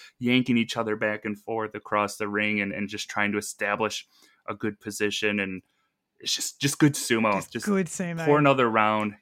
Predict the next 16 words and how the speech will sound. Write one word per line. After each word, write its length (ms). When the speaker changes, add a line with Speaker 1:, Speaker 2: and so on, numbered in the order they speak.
Speaker 2:
That's 380
Speaker 1:
Get 160
another 300
yakitori. 680
Speaker 2:
Exactly. 560
Speaker 1:
Get 200
your 100
cushion 400
ready. 500
<laughs> 280
Speaker 2:
Exactly. 880
Exactly. 500
Premonition, 760
maybe. 600
Um, 420
so 260